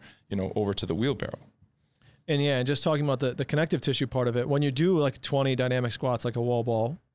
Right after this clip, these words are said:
Speaker 2: if you're not familiar with the wall ball, it's, like, where you come down fast, catch a ball, snap it up, and throw it up to a target, okay? So when you do that, a lot of times your bounce or your rebound is coming from connective tissue,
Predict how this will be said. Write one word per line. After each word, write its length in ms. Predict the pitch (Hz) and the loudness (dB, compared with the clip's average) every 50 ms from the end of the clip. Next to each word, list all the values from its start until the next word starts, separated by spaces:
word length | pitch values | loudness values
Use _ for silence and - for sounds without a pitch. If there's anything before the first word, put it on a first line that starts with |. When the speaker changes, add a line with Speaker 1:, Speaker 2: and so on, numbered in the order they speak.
| _ - | _ -8
Speaker 2:
if 100 | 127 113 | -6 -2
you're 100 | 131 131 | 0 0
not 100 | 127 117 | 0 0
familiar 160 | 127 131 123 | 0 0 0
with 80 | 120 110 | 0 0
the 60 | 123 | 0
wall 180 | 120 120 120 117 | 0 0 0 0
ball, 140 | 123 120 | 0 0
it's, 100 | 120 - | 0 -2
like, 100 | 120 117 | -2 -4
where 100 | 127 120 | -2 -2
you 60 | 123 120 | -2 0
come 180 | - 147 143 | 0 -2 0
down 200 | 147 147 139 127 | 0 0 0 0
fast, 500 | - - 143 135 135 131 127 120 - - - - - _ _ _ _ | 0 0 0 0 2 0 0 -2 -4 -6 -8 -18 -20 _ _ _ _
catch 200 | - 156 147 - | -2 0 0 0
a 20 | |
ball, 260 | 147 139 139 135 131 123 | 2 2 2 2 2 0
snap 320 | - - 139 131 127 - | 0 0 0 0 0 0
it 60 | 135 | 0
up, 160 | 127 123 113 | 0 0 -2
and 80 | 127 117 | -2 -4
throw 180 | - 131 123 120 | -2 0 0 0
it 40 | |
up 80 | 117 - | 0 -2
to 200 | - 131 123 117 | 0 0 0 0
a 60 | 110 113 - _ | 0 -2 -6 _
target, 360 | - - 123 117 113 110 110 - _ _ _ _ _ _ - | -4 -2 -2 -2 -2 -4 -6 -8 _ _ _ _ _ _ -4
okay? 160 | 127 127 127 - - - _ _ _ _ _ _ | -2 -2 -4 -4 -12 -20 _ _ _ _ _ _
So 180 | - - 175 165 | -2 2 2 4
when 100 | 156 151 | 4 4
you 80 | 147 | 2
do 220 | 139 123 170 226 240 | 2 2 2 2 4
that, 280 | 175 143 131 127 123 | 4 2 2 2 2
a 60 | 139 135 | 0 0
lot 220 | 139 160 180 214 | 0 2 2 0
of 80 | 208 - | 0 0
times 300 | - 185 160 151 135 139 | 2 2 2 2 0 0
your 80 | 131 | 0
bounce 360 | 120 139 139 143 139 135 - | 0 0 0 0 0 0 0
or 40 | 139 | 0
your 100 | 131 123 | 0 2
rebound 420 | 123 147 180 190 147 135 127 123 123 | 2 2 2 2 2 2 2 2 0
is 120 | 117 - | 0 -2
coming 280 | - - 165 160 151 135 | -2 -2 0 0 0 0
from 160 | - 147 127 | 0 -2 -4
connective 360 | - - 131 123 - 131 117 | -2 -2 -2 -2 -2 -4 -8
tissue, 340 | - 117 110 - 101 98 | -10 -10 -10 -10 -10 -10